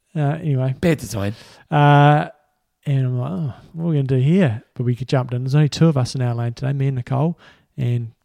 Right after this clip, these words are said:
Speaker 1: I gave it five, five minutes, and he was out of there.
Speaker 2: Uh,
Speaker 1: Um,
Speaker 2: what time do you start?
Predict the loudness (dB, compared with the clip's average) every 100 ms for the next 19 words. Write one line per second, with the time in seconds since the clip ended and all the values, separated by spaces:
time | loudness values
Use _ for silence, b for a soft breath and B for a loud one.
0 | _ -16 -12 -6 -4 -4 -2 -2 -2 -2
1 | -2 -2 -6 -6 -6 -4 -4 -4 -4 -6
2 | -8 -12 -10 -8 -10 -12 -14 -10 -8 -6
3 | -4 -4 -4 -4 -6 -8